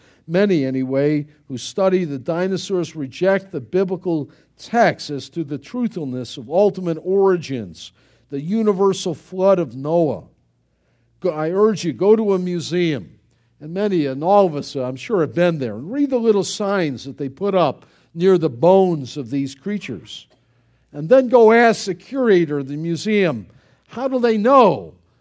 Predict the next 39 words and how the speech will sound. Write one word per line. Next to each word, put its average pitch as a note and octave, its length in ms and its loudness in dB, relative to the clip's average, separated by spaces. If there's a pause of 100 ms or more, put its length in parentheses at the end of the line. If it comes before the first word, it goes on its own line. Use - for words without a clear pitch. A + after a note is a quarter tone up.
(140)
that E3 220 -2
they're F3+ 140 -2
sixty-five G#3 920 -2
million G3+ 440 0
years G#3 520 -4
old? A#3+ 500 0 (640)
How C#4+ 160 -2
do D4 140 0
they C4+ 160 2
know C#4 320 10
that? B2+ 420 -6 (280)
There C#4+ 100 -12
was G#3 160 -8
nobody E3 380 0
there C4 280 6
at D#3+ 140 0
that A#2 200 -10
point. G2+ 400 -14
How D4 260 -2
do C4 80 2
you C4 120 -2
know C#4 360 0
that? C#3 380 -8 (640)
Suggest G3+ 840 -4 (340)
it F#3 100 -4
was F3 300 -2
a D#3 80 -6
carbon F3 480 -2
fourteen. A3 1000 -4
Did C#3+ 200 -8
you F3 80 -4
test G#3+ 400 -8
that? G#3+ 160 -4
We D3+ 100 -4
hear B3+ 180 -2
a A3+ 60 0
lot C3 220 -4
about G2 320 -10
that. F#2 300 -10